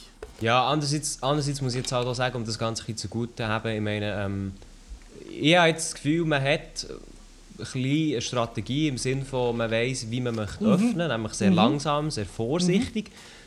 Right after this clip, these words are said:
Speaker 1: Was jetzt eben ga-, bestimmten Leuten halt gar nicht gefällt und sagen, «Nee, Digga, jetzt sofort alles auf und alles bla bla» und so.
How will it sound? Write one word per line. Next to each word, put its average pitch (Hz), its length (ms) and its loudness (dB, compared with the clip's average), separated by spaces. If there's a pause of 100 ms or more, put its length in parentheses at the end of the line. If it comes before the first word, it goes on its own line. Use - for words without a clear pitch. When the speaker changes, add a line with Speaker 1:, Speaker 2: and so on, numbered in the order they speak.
(120)
Speaker 1:
Was 117 140 0
jetzt 117 140 0
eben 113 400 2
ga-, 87 360 2 (200)
bestimmten 123 400 -2
Leuten 120 180 -6
halt 117 140 -2
gar 113 180 2
nicht 160 140 -2
gefällt 151 320 0
und 113 100 -4
sagen, 110 300 0
«Nee, 120 140 0
Digga, 131 340 0
jetzt 113 140 -4
sofort 107 280 -4
alles 101 260 -2
auf 139 280 -4
und 101 100 -4
alles 107 260 -2
bla 110 160 -4
bla» 131 220 -2
und 104 140 -6
so. 123 260 -4